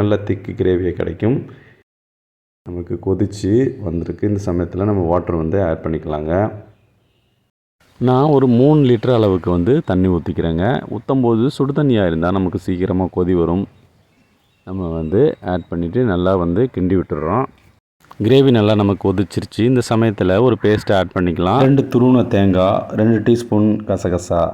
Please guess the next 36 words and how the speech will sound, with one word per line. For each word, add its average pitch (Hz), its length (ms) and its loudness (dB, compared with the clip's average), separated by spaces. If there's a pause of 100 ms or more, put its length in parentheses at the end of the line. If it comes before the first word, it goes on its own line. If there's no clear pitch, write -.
(400)
ரெண்டு 127 280 6
கைப்பிடி 123 400 4
முந்திரி 107 320 4
பருப்பு, 104 320 4 (240)
அரை 107 120 2 (100)
டீஸ்பூன் 110 420 2
சோம்பு, 104 340 4 (200)
ஒரு 104 100 4 (100)
டீஸ்பூன் 110 400 0
சீரகம் 107 380 2
போட்டு 143 220 2 (120)
நல்லா 104 240 4
ஃபைன் 107 300 2
பேஸ்ட்டாக 104 320 2
அரைச்சு 95 320 -2
சேர்த்துக்கலாங்க. 92 560 0 (680)
இதை 120 180 4 (240)
ஆட் 117 200 0
பண்ணிட்டு 101 360 0 (220)
நல்லா 107 280 2
மிக்ஸ் 117 260 -2
பண்ணி 117 180 2
விட்டுருணுங்க. 82 480 0 (320)
மிக்ஸ் 117 240 -4
பண்ணிட்டு 117 360 0 (340)
இதை 107 200 2
வந்து 95 260 0 (220)
ஒரு 101 160 0
ஃபுல் 139 220 0
ஃபயர்ல 110 400 2
வச்சு 92 280 -4 (200)
நல்லா 101 280 2
கொதி 104 300 2
வந்த 104 200 2 (120)
பிறகு 87 300 0 (120)
நீங்க 95 160 0